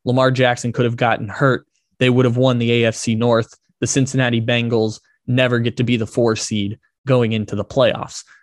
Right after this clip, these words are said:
The Bengals only existed this year and got in a position to succeed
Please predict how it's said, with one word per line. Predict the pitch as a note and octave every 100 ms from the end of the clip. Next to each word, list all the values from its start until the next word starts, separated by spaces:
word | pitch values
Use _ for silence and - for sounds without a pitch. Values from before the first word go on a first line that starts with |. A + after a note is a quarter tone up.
| -
The | C3
Bengals | A#2+ C#3+ G3 G#3 G3 F#3 - _ _
only | - D#3+ G3 G3+
existed | F3 C3+ B2 D#3 - D3+ C3
this | C3 C3+ C3
year | B2 A#2+ A2 A2 _ _ -
and | D3 C3+
got | C#3 D3+
in | D3+
a |
position | C#3+ C3 C3+ C#3 C#3+
to | C3+
succeed | A#2+ A2+ - - C3+ E3+ G#3